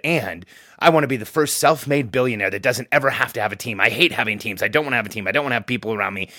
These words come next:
It's so frustrating. They never do what you want. And it's, and it's, you know, so, so much constraint that I just, I'm, I'm excited about being a self-made billionaire on my own." And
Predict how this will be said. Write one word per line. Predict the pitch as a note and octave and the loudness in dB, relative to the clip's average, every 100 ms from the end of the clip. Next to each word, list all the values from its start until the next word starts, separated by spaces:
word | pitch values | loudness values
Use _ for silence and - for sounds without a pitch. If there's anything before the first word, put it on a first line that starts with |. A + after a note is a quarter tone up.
| - | -10
It's | - A#2 | -6 2
so | E3+ | 2
frustrating. | C#3+ C3+ B2+ A#2 A2 | 4 0 0 -2 -2
They | G#2 | -2
never | B2 C#3+ | 0 0
do | B2+ | 0
what | B2+ G2+ | -2 -4
you | A2+ | -4
want. | A#2 G#2+ | -2 -2
And | G2+ | -4
it's, | F#2+ - - - - | -10 -16 -20 -20 -10
and | - A#2 | -4 -2
it's, | G#2+ - | -4 -4
you | G#2+ | -6
know, | G#2+ G2 F#2+ - - | -4 -4 -8 -18 -14
so, | - D#3 C#3+ | 0 4 4
so | - D#3 | 2 0
much | C#3 - | 0 -4
constraint | B2 - B2 | -6 -4 -4
that | G#2 | 0
I | G#2+ | 0
just, | A#2+ - - A2+ | 0 -6 -8 -4
I'm, | A#2 A#2 | -2 -2
I'm | A#2+ | -4
excited | A2+ - D#3 D3 | -4 0 2 4
about | B2 A2+ | 2 0
being | A#2+ | -2
a | G#2+ | -4
self-made | C3 B2 B2+ A2+ | -2 -2 -2 -2
billionaire | G#2+ G#2+ G2+ | -4 -4 -4
on | F#2 | -6
my | F2 | -8
own." | E2+ E2 D2+ - | -8 -10 -14 -10
And | F#2 F2+ | -10 -10